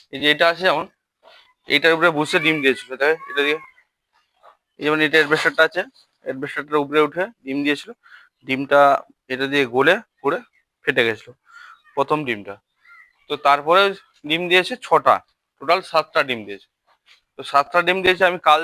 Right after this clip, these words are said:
থেকে ভাবছি মুরগিটা ডিম দিবে, ডিম দিবে, ডিম দিবে, ঠিক আছে, কিন্তু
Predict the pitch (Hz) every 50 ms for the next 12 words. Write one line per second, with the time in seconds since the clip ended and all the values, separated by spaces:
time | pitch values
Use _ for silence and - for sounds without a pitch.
0 | 170 156 180 190 185 180 185 180 175 185 175 165 160 170 165 180 180 165 143 156
1 | 165 170 170 170 165 165 156 156 165 170 170 165 165 156 160 151 156 165 170 165
2 | 151 147 147 147 - - - - _ _ _ - _ _ _ _ _ _ - -
3 | - - - 170 143 107 104 - _ _ _ _ _ _ _ - - - - -
4 | - - - 135 139 139